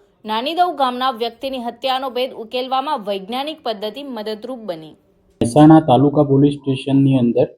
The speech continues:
Speaker 2: અ, જે પિલુદ્રા ગામ છે, ત્યાંથી સુજલામ સુફલામની એક કેનાલનું સાયફન છે,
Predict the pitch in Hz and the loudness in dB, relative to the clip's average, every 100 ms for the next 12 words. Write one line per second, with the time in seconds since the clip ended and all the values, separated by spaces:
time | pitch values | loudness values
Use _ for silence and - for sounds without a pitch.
0 | _ _ _ _ _ _ 107 107 107 104 | _ _ _ _ _ _ 2 4 4 4
1 | 113 117 120 - - _ _ _ 120 127 | 6 6 6 0 -8 _ _ _ 0 6
2 | 143 139 139 127 110 113 113 107 92 98 | 6 8 6 6 6 6 4 0 -2 -4
3 | - - 110 107 143 123 110 110 131 139 | -12 0 2 4 0 -2 -2 4 6 6
4 | 127 - 127 127 127 127 123 - 127 113 | 4 0 4 4 6 4 4 0 -8 -4
5 | 110 107 117 120 127 - 101 98 123 - | 4 4 6 4 2 2 2 2 0 0
6 | 127 | 0